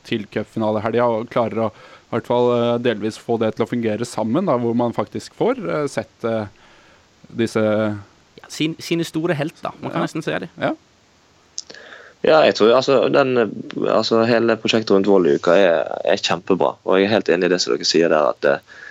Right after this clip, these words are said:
Speaker 3: at, ehm, volleyballfolk møt-, møtes, og at de yngre får se opp til de eldre, og liksom, jeg håper at det gir mer smak og mer motivasjon til for deg å jobbe videre også, da. For det, der er de kanskje, hvis de er plassert litt rundt om i,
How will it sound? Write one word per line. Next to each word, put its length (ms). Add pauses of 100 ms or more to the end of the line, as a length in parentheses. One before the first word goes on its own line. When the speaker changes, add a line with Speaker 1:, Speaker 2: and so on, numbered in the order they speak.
(240)
Speaker 3:
at, 280
ehm, 320 (420)
volleyballfolk 840
møt-, 320
møtes, 640
og 220
at 100
de 120 (120)
yngre 220
får 140
se 220
opp 240
til 160
de 80
eldre, 300
og 100
liksom, 280 (500)
jeg 220
håper 420
at 220
det 100
gir 260 (340)
mer 360
smak 440
og 60
mer 160
motivasjon 600
til 160
for 100
deg 200
å 80
jobbe 200
videre 240
også, 180
da. 100 (540)
For 80
det, 140
der 180
er 100
de 80
kanskje, 280
hvis 100
de 100
er 100
plassert 440
litt 160
rundt 240
om 160
i, 100